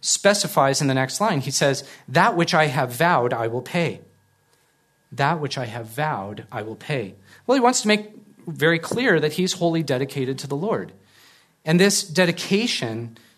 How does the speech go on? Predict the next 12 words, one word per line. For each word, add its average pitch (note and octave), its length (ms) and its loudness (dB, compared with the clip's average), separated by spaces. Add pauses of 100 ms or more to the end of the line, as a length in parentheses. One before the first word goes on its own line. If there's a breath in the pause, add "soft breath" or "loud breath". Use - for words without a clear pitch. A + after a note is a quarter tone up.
(140 soft breath)
takes C#3+ 400 -2
commitment. F#3 520 2
He's F3 260 0
like G3+ 340 2 (280 loud breath)
David D#3+ 600 4
before D#3+ 400 2
him, D3 300 2
First, - 480 0
Second G3 320 4
Samuel F3 400 2
twenty-four E3 480 0
twenty-four. C#3 720 0